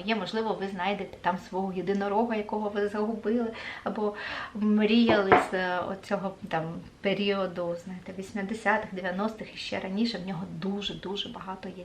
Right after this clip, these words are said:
цікавинок. Дюна, <clears throat> багатьма люб-, улюблена Дюна також. Скажіть, що це не шедевр. Скажіть, що воно пахне не по-нішому. Воно мені пахне гарячим степом,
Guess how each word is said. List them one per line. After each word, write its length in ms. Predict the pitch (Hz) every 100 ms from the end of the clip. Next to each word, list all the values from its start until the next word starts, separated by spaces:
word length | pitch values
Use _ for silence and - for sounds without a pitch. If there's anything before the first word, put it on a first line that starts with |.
| 175
цікавинок. 680 | - 180 175 - - - - - -
Дюна, 520 | 226 - 226 349 277 - - -
<clears throat> 440 | 339 349 226 170
багатьма 600 | - 190 220 226 226 208
люб-, 360 | 202 202 - 220
улюблена 500 | 208 220 202 190 196
Дюна 380 | 175 254 285
також. 500 | 220 208 208 330 254
Скажіть, 380 | - - 220 403
що 140 | - 240
це 300 | - 247 208 -
не 180 | 202
шедевр. 460 | 208 226 226 254 185 - - - - - - -
Скажіть, 340 | - 233 392
що 140 | -
воно 160 | 254 233
пахне 380 | 226 269 - 226
не 100 | 208
по-нішому. 680 | - 202 254 - 226 185 175 - - - - -
Воно 180 | 262
мені 160 | 427 262
пахне 500 | 233 226 - - 240
гарячим 460 | 208 196 233 233 202
степом, 480 | - - - -